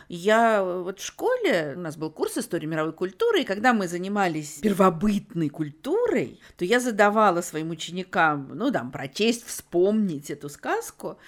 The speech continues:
и мы целый урок ее анализировали, потому что здесь столько всего невероятно важного. Тут просто вот можно слой за слоем снимать и говорить, и писать об этом бесконечно.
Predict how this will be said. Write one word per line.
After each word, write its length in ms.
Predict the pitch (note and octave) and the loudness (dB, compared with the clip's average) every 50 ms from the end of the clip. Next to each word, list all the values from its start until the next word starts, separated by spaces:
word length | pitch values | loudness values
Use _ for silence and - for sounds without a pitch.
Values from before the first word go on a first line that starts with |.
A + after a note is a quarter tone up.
| - - | -20 -10
и 100 | - G3 | -6 -4
мы 140 | G#3 A#3 D4 | 0 0 0
целый 280 | D4 - E4+ E4 E4+ F4 | 2 2 2 4 4 4
урок 400 | E4+ F#4 F#4 G4 G4+ F#4+ - C4+ | 6 4 4 4 2 0 -2 -6
ее 160 | A#3+ A3+ A#3+ | -4 -4 -4
анализировали, 880 | B3 A#3+ B3+ A#3 A#3+ C4+ C#4 C#4 D4+ D#4+ E4 D#4+ A3+ F3+ D#3+ - B2+ - | -4 -4 -4 -4 -6 -6 -8 -8 -10 -10 -10 -8 -10 -12 -14 -14 -18 -18
потому 320 | D3 - - F3+ G3+ A3+ | -18 -10 -8 -6 -4 -4
что 160 | A3 - A3 | -6 -6 -8
здесь 340 | G#3 G3 G#3+ B3+ A#3 - - | -8 -6 -6 -6 -6 -6 -8
столько 600 | - - _ - D#4 E4+ G4+ A4 G#4+ - - G4+ | -10 -8 _ -4 -2 -2 -2 -2 -4 -8 -10 -10
всего 720 | G4 - - - F#4+ G4 G4 G4+ G#4 G4+ F#4 C#4+ G3+ - - _ _ _ _ | -10 -12 -12 -10 -8 -8 -6 -6 -6 -4 -4 -6 -6 -10 -14 _ _ _ _
невероятно 880 | - G3 G#3+ G#3 A#3+ A3+ A#3+ A#3+ A#3 - C#4+ D#4 F4 - E4 C#4 C4+ B3+ | -6 -4 -2 0 0 0 0 -4 -2 -2 -2 -2 -2 -2 -2 -2 -2 -2
важного. 880 | A#3+ C#4 D4+ F4 E4+ C#4+ G#3 - E3+ D#3 C#3+ C#3 D3+ D#3+ - - F#3+ F#3+ _ _ _ | -2 -4 -4 -4 -4 -6 -8 -10 -12 -12 -12 -12 -14 -18 -20 -20 -20 -20 _ _ _
Тут 240 | _ D4 D#4 - - | _ -2 -2 -2 0
просто 300 | C#4 D#4+ D#4+ D#4+ - C#4+ | 0 0 0 0 0 -4
вот 100 | D4 C#4+ | -4 -2
можно 300 | C4 D4+ D4+ C#4+ B3+ C#4+ | 0 0 0 0 0 -4
слой 240 | C#4+ - D4 E4+ E4+ | -4 0 0 0 4
за 160 | C#4+ D#4+ E4+ | 4 2 2
слоем 360 | - - F4+ G#4 E4+ A3 F3+ | 2 2 2 2 2 2 0
снимать 640 | F3+ - - G#3+ A#3+ B3 D4+ F#4+ G#4+ G#4+ G#4 - | -4 -6 -6 -4 -2 0 2 2 0 0 -2 -8
и 200 | A3+ - G#3+ A#3+ | -12 -10 -10 -10
говорить, 600 | A3+ G#3+ A#3 A#3 A3+ G#3+ A3 B3 D4+ F4+ F4 - | -8 -6 -2 0 2 2 2 4 2 2 0 0
и 60 | B3+ A#3 | -6 -8
писать 480 | - - G#3+ G3+ - C4 D4+ E4 - | -8 -10 -10 -4 0 0 0 0 0
об 100 | C4 A3 | -2 -2
этом 220 | A#3+ A#3 A#3 A3+ A3 | -2 -2 -2 -4 -4
бесконечно. 840 | A3+ A#3 - - C4 D4 D#4 D4 A3+ C#3 - - - - - - | -6 -8 -8 -6 -4 -4 -2 -2 -4 -4 -6 -10 -14 -16 -18 -20